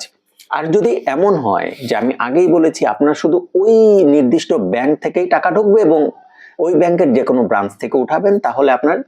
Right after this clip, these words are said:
নন এমআইসিআর চেকই যথেষ্ট। এখন প্রশ্ন হলো যে কেন আপনাকে নন এমআইসিআর চেক দিবে যেখানে এমআইসিআর চেকবুকের এত বড় একটা কাজ আছে? অনেক সময় এমন হয় যে আমরা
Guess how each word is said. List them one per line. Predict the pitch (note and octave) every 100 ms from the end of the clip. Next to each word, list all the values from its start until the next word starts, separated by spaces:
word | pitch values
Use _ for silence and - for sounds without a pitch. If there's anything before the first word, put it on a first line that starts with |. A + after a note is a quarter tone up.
| C3
নন | G2+ G2+
এমআইসিআর | G2+ G#2 B2 A2
চেকই | - G#2+ F2+ F2
যথেষ্ট। | - F#2+ - G2 - _ - - - - -
এখন | D#3+ G#3 G3
প্রশ্ন | F3+ - C3+ G#2
হলো | G2+ F#2 A2+ C#3+
যে | C#3+ - -
কেন | E3+ F#3+ G3 G3+ -
আপনাকে | A#2 C#3 C#3 D#3+ B2
নন | G#2 A2+
এমআইসিআর | A#2+ C3 C3+ - D#3 D#3 -
চেক | D3+ C#3
দিবে | D3+ D3+ G#3+ - - - _ G#2+
যেখানে | B2 D3+ F3 - B2
এমআইসিআর | C3 D3 - F3 E3 -
চেকবুকের | D#3+ E3+ E3+ F#3 G3 - _ A#2+
এত | - C3 F#2+
বড় | A2 A#2+ A2+
একটা | - G#2+ -
কাজ | F#2+ E2 D#2+
আছে? | - - - _ _ _ _ C#3+
অনেক | F3+
সময় | - G#3+ F#3+
এমন | E3 B2
হয় | G2+ G2 F#2
যে | -
আমরা | A#2+ C3